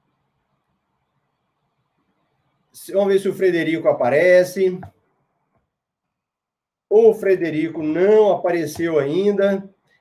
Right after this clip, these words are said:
Então, nós vamos ter que marcar o Frederico pra outro dia. Não, não tá aparecendo. É, vai ter que ficar pra outro dia.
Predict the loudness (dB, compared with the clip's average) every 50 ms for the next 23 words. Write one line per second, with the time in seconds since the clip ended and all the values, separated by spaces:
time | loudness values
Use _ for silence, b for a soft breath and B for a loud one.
0 | _ -18 -10 -4 0 2 2 2 2 2 0 0 0 -2 -2 -2 -4 -4 -2 0
1 | 0 0 -2 -2 -4 -4 -4 -2 -2 -4 -2 0 2 4 4 4 2 2 0 -4
2 | -6 -4 -2 -2 -2 -2 -2 0 4 4 4 4 2 -4 -8 -10 -8 -6 -6 -6
3 | -6 -8 -12 -12 -10 -8 -4 -2 2 4 4 4 4 2 -2 -8 _ _ _ _
4 | _ _ _ _ _ _ _ _ _ _ _ _ _ _ _ _ _ _ _ _
5 | _ _ _ _ _ _ _ _ _ _ _ _ _ _ _ _ _ _ _ _
6 | _ _ _ _ _ _ _ _ _ _ -18 -14 -10 -8 -8 -6 -6 -6 -6 -6
7 | -6 -4 -2 0 0 0 0 0 0 0 -2 -4 -8 -6 -4 -2 -2 0 0 -2
8 | -4 -6 -6 -16 _ _ _ _ _ _ _ _ _ _ _ _ _ _ _ _
9 | _ _ _ -20 _ -2 2 4 6 6 4 2 0 -4 -4 -2 -2 -2 0 2
10 | 0 0 0 0 -4 -4 -6 -6 -6 -8 -8 -10 -14